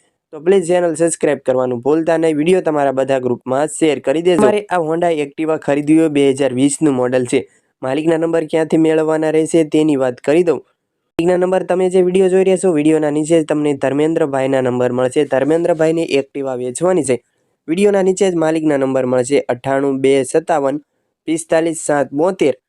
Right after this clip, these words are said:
તે Activa-ના માલિકના નંબર છે. તમે તે ભાઈને ફોન કરી ગાડીની વધુ માહિતી મેળવી શકો છો.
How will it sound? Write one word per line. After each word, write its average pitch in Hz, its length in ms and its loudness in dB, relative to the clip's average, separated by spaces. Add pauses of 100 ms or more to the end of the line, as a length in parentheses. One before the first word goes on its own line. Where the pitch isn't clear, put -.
(380)
તે 160 240 0
Activa-ના 151 520 0
માલિકના 135 480 0
નંબર 135 280 0
છે. 156 180 0
તમે 175 260 0
તે 185 120 0
ભાઈને 175 300 0
ફોન 196 280 -2
કરી 208 320 -2 (480)
ગાડીની 170 360 2
વધુ 160 300 2
માહિતી 143 520 2
મેળવી 135 340 2
શકો 131 300 0
છો. 147 320 0